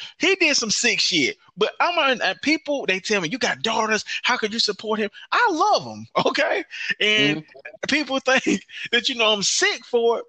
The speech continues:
Speaker 1: but I, I was, man, I watched the whole documentary and just laughed the whole time. And people like, <laughs> "You so wrong, Trey. You got daughters. What if he did that with your daughter?" I said, "You know, you want 'em? They belong to the streets. You wanna go? <laughs> Go." And people said I was wrong,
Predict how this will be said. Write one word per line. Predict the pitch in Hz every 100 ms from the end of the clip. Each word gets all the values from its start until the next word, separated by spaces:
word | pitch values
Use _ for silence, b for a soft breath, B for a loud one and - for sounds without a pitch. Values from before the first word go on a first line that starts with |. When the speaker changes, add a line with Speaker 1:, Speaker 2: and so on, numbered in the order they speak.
| _ -
Speaker 1:
but | 349
I, | - 294
I | 294
was, | 302 254 220 202
man, | 202
I | 202
watched | 208 185
the | 175
whole | 170 170
documentary | 156 151 147 123
and |
just | 117 117
laughed | 135 127
the | 120
whole | 120 117
time. | 117 107 - b b b -
And | 170 151
people | 269 226
like, | 165 -
<laughs> | -
"You | 277 285
so | - 269
wrong, | 254 254 247
Trey. | 254 B -
You | 311
got | 240 -
daughters. | 240 240 196 220
What | 277
if | 262
he |
did | 240 240
that |
with | 240 247
your |
daughter?" | 240 233
I |
said, | - 254
"You | 453
know, | 415 -
you | 277
want | 415 427 403
'em? | 392
They | 262 320
belong | 320 330 330
to |
the | 349
streets. | - 494 427 - _ _ _ _ -
You | 277
wanna | 370 359
go? | 370 403 427 - -
<laughs> | - 254
Go." | 370 403 262 B B B _
And | 247 240
people | 320 302
said | 269
I | 233
was | 202 185
wrong, | 240 285 269